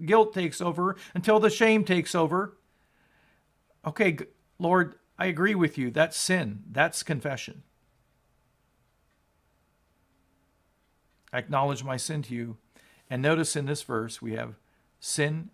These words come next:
iniquity, and transgression, the fullness, the completeness of our sin, of David's sin.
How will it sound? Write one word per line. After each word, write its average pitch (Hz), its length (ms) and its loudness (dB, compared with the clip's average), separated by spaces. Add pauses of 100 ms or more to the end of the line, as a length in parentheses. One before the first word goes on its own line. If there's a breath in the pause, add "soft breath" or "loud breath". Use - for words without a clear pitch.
iniquity, 127 560 -6
and 113 160 -10
transgression, 117 720 -8
the 107 80 -10
fullness, 135 600 -6
the 113 120 -14
completeness 123 720 -8
of 117 120 -10
our 110 140 -6
sin, 113 400 -8 (340 soft breath)
of 110 140 -8
David's 120 380 -2
sin. 113 360 -10